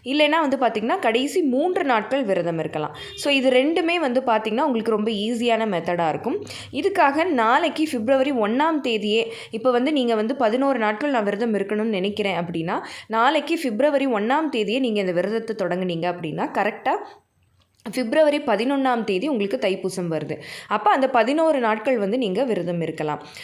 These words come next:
அப்படி இல்ல, என்னால பதினோரு நாட்களும் இருக்கிறது ரொம்ப கஷ்டம்னு நினைக்கிறீங்க அப்படின்னா, லாஸ்ட் மூன்று நாட்கள், அதாவது பிப்ரவரி பதினொன்னு, பத்து, ஒன்பது, அதாவது ஒன்பது, பத்து, பதினொன்னு, இந்த மூன்று நாட்கள் மட்டும் நீங்க விரதம் இருக்கலாம்.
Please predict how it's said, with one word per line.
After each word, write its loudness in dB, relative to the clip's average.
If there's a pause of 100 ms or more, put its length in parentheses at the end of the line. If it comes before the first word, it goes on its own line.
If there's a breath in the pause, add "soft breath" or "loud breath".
(200 loud breath)
அப்படி 0
இல்ல, 4
என்னால 2
பதினோரு 4
நாட்களும் 2
இருக்கிறது 0
ரொம்ப -2
கஷ்டம்னு -4
நினைக்கிறீங்க -4
அப்படின்னா, -2 (120)
லாஸ்ட் 2
மூன்று 0
நாட்கள், -4 (260 loud breath)
அதாவது 2
பிப்ரவரி 0
பதினொன்னு, 0 (120)
பத்து, -2
ஒன்பது, 0 (320 loud breath)
அதாவது 2
ஒன்பது, 2
பத்து, -2
பதினொன்னு, 0
இந்த 0
மூன்று 0
நாட்கள் 0
மட்டும் -2
நீங்க 0
விரதம் -2
இருக்கலாம். -4